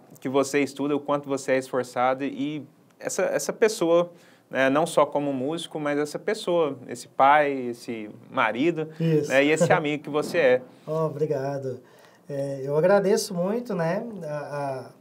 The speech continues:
Speaker 2: a, a possibilidade de estar aqui, de contar um pouco da minha história, de tentar provocar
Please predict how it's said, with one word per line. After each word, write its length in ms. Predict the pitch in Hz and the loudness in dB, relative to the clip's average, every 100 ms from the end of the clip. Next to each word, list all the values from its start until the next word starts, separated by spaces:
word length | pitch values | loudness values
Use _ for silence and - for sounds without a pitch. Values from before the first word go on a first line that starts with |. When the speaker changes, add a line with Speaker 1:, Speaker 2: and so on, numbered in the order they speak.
| _ _ _ | _ _ _
Speaker 2:
a, 40 | 131 | -10
a 20 | |
possibilidade 680 | - 160 175 170 160 175 196 | -6 -6 -4 -4 2 2 2
de 60 | |
estar 280 | - - 202 | -2 -2 -2
aqui, 460 | 131 - 190 196 196 - - _ _ - | -2 -4 0 2 0 -12 -20 _ _ -18
de 80 | - | -6
contar 340 | 277 269 233 | -2 2 2
um 100 | 226 | 2
pouco 440 | 208 196 202 196 | 6 8 8 4
da 140 | 156 156 | -4 -6
minha 160 | 151 | -6
história, 760 | 147 - - 160 160 160 160 160 - - - _ _ | -8 -8 0 2 2 2 -2 -6 -12 -20 -20 _ _
de 120 | 165 | -10
tentar 800 | 160 196 185 - 196 208 170 - - _ _ _ _ _ - | -4 -4 -2 2 8 8 6 0 -12 _ _ _ _ _ -4
provocar 920 | 196 208 196 - 190 196 196 151 - | 0 2 2 0 0 4 4 2 -4